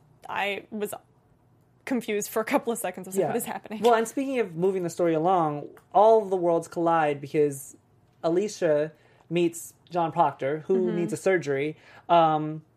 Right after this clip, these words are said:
Speaker 1: A spinal
Speaker 2: a
Speaker 1: surgery.
Speaker 2: spinal surgery in the zombie apocalypse. <laughs> Wow, he's, he, that's, that's great.
Speaker 1: Mm-hmm.
Speaker 2: Um, what did you initially think of that?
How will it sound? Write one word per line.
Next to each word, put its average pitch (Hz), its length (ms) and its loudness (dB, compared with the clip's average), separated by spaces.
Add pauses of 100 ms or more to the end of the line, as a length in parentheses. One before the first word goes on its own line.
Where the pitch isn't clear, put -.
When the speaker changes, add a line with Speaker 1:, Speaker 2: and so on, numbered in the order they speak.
(220)
Speaker 1:
A 226 120 -8
spinal 320 840 -4
Speaker 2:
a 196 40 -12
Speaker 1:
surgery. 214 460 -6
Speaker 2:
spinal 269 340 4
surgery 175 640 2
in 160 80 -4
the 165 60 -2
zombie 185 260 2
apocalypse. 165 680 -2
<laughs> - 60 -20
Wow, 151 220 0
he's, 160 240 -6 (180)
he, 151 160 -6
that's, 147 240 -6
that's 143 240 -10
great. - 280 -6 (140)
Speaker 1:
Mm-hmm. 220 440 -4
Speaker 2:
Um, 190 400 6 (280)
what 190 260 2
did 294 160 2
you 311 100 0
initially 226 520 -2
think 185 240 -8
of 147 140 -8
that? 143 320 -6